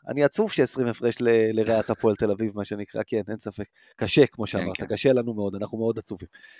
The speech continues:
Speaker 2: אנחנו מאוד
Speaker 1: אה,
Speaker 2: עצובים, כן.
Speaker 1: מהבחינה הזאת,
Speaker 2: כן.
Speaker 1: כן, זה משחק כזה שמי שלא חוטף בראש, אתה מבסוט בשבי-, בשבילו, מה שנקרא.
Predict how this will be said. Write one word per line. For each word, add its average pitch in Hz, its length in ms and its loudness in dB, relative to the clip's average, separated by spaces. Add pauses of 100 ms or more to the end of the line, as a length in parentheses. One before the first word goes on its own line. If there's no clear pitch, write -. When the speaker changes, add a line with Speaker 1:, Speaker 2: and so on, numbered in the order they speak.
(180)
Speaker 2:
אנחנו 85 380 -6
מאוד 87 160 -2
Speaker 1:
אה, 80 60 -6
Speaker 2:
עצובים, 76 300 -10
כן. - 260 -20 (260)
Speaker 1:
מהבחינה 127 440 0
הזאת, 131 240 0
Speaker 2:
כן. 131 100 -4
Speaker 1:
כן, 110 100 -2
זה 110 120 -4
משחק 117 320 -2
כזה 120 200 0
שמי 135 240 -6
שלא 139 200 2
חוטף 123 300 -4
בראש, 117 300 -2
אתה 104 120 -6
מבסוט 101 340 -4
בשבי-, 101 360 -8
בשבילו, 95 420 -8
מה 92 100 -12
שנקרא. - 440 -18